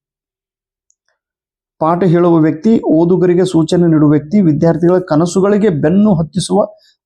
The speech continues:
ಮಾರ್ಗದರ್ಶಕ. ಕರೆಕ್ಟ್. ಬೋಧನೆಯು ಯಾವುದೇ ವಿಧಿಯಿಲ್ಲದೆ ನಡೆಯುವ ಕ್ರಿಯೆಯಾದರೆ ಅದು ಯಾವ ವಿಧದ ಪ್ರಕ್ರಿಯೆಯಾಗಿ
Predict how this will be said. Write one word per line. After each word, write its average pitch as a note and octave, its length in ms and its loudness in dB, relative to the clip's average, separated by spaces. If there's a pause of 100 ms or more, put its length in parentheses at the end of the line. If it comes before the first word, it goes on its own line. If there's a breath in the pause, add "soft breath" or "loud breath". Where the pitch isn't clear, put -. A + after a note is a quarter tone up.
ಮಾರ್ಗದರ್ಶಕ. D3 640 -2
ಕರೆಕ್ಟ್. - 600 -6 (1160)
ಬೋಧನೆಯು G3+ 580 2
ಯಾವುದೇ D#3 560 0
ವಿಧಿಯಿಲ್ಲದೆ F3+ 800 0
ನಡೆಯುವ E3+ 480 0
ಕ್ರಿಯೆಯಾದರೆ D#3+ 760 0
ಅದು E3+ 280 -2
ಯಾವ C#3+ 320 -2
ವಿಧದ D#3+ 400 -2
ಪ್ರಕ್ರಿಯೆಯಾಗಿ E3 1300 -2